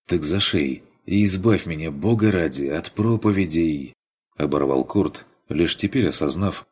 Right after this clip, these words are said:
что его сонливость и подавленность есть следствие потери крови. «А мне надо побеседовать с нашим гостем». «Валяй!» нехорошо усмехнулся сослуживец. И Курт,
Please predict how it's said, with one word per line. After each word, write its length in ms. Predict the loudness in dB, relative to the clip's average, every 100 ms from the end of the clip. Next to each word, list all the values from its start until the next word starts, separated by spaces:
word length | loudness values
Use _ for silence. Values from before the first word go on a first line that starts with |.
| _
что 240 | -4 0
его 180 | 2 2
сонливость 680 | 0 -2 -2 0 2 0 -2
и 40 |
подавленность 880 | -2 0 0 0 -2 -8 -8 -8 -10 _
есть 400 | -2 4 4 2
следствие 680 | -2 0 2 0 0 2 2
потери 540 | 2 0 0 0 0 0
крови. 640 | 2 2 2 -4 -12 -18 _ _ _ _
«А 120 | -4
мне 260 | -4 -4 -2
надо 260 | -2 -2
побеседовать 720 | -2 0 2 2 2 2 0
с 100 | -2
нашим 400 | -2 -2 -2 -4
гостем». 720 | 0 0 0 -2 -6 -8 -14 -20 _ _ _ _
«Валяй!» 840 | -2 4 6 4 2 -2 -8 -12 -16 _ _ _
нехорошо 580 | -4 -2 -2 -2 0 0
усмехнулся 760 | 0 -2 -6 -4 -2 -2 -2 -2
сослуживец. 920 | -2 0 0 0 -2 -4 -6 -6 -10 _ _ 2
И 160 | 2
Курт, 460 | 4 4 4 0